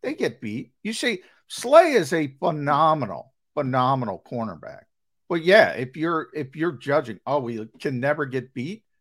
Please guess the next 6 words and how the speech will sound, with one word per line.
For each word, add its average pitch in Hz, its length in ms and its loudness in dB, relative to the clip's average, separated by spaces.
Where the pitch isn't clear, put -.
that 415 180 -6
doesn't 392 340 -8
exist. 415 840 -8
That 320 180 -10
doesn't 285 360 -2
exist. 277 960 -6